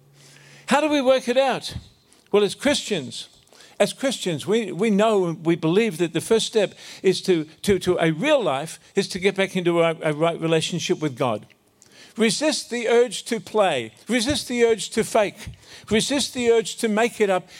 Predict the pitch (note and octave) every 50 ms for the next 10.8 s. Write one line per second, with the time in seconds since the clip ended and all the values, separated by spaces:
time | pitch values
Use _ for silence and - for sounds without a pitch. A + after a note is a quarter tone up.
0 | - - C4 B3 G3+ - A3 A#3+ A#3+ A#3 G3 E3 A3+ D4 D4+ C4+ - - - -
1 | - C4+ C#4 B3+ G#3 A3+ B3+ C4 B3 A#3 A#3 A#3+ A#3+ A3 F#3+ D3+ A#2+ B2 - _
2 | _ _ _ _ _ _ _ _ _ _ _ _ _ _ _ _ - - - C4+
3 | C4+ C#4+ B3 - - C#4 C#4 B3+ G#3 A#3+ C4 A#3+ A3+ A3+ A3+ G#3+ F3+ C#3+ - -
4 | - - - B3+ C4 B3 B3+ B3 A#3 B3 D4 D#4+ E4 A#3 - C#4 C#4 C4+ B3+ B3
5 | C4 A#3 - - A3 G3 G3 F#3 D#3+ - - - - A#3 A3 - - - D4 D4
6 | - - B3+ B3 G#3+ - - C4 B3 A#3 G#3 D#3+ - - - - A#3 A3+ - B3
7 | A#3+ A3 - C4+ D#4 D#4+ A#3+ D4 E4 D#4 - - - - - _ _ _ _ _
8 | _ _ _ _ _ _ _ _ _ _ _ _ - C#4 C#4 - - C4 B3+ A3
9 | G3+ - - B3 - - D4 C4 C#4 B3+ A3+ A3 - - A#3+ - - B3+ A#3 G#3+
10 | - - - A3 G#3+ G#3 G3+ G3 F#3+ F#3+ F#3 F3+ E3 F3+ E3+